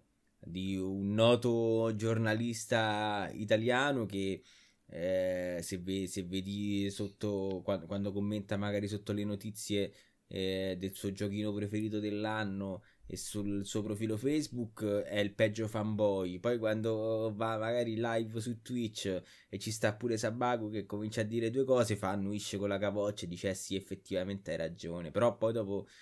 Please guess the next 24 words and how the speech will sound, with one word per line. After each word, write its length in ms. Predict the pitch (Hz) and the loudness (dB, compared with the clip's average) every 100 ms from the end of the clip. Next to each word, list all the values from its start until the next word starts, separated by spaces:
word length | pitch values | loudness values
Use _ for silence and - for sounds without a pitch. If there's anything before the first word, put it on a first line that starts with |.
| - | -20
quando 300 | - 107 117 | -4 0 0
è 80 | 107 | 0
lui 180 | 127 143 | 4 6
a 80 | 143 | 6
parlare 420 | - 135 139 135 | 4 0 2 2
da 80 | 139 | 2
solo 340 | 147 160 165 165 | 2 2 2 2
dice, 200 | 135 107 | 0 0
"No, 320 | 98 82 110 | -2 -2 -2
il 80 | 95 | -2
gioco 200 | 110 123 | -2 -2
è 40 | |
bellissimo, 640 | 120 113 113 127 147 - 123 | -2 -2 0 -2 -4 -4 -4
è 40 | |
spettacolare, 760 | - - - - 131 139 147 117 | -4 -6 -4 -2 0 2 4 2
non 140 | 117 | -2
ho 100 | 123 | -4
mai 160 | 131 139 | -2 -2
avuto 140 | 143 | 0
delle 160 | 135 135 | -2 -2
emozioni 420 | 135 131 - 135 | -4 -4 -6 -2
così 240 | 127 123 | -2 -2
belle", 540 | 123 120 139 135 117 110 | 0 4 6 6 4 0
no? 240 | 131 170 | 0 -2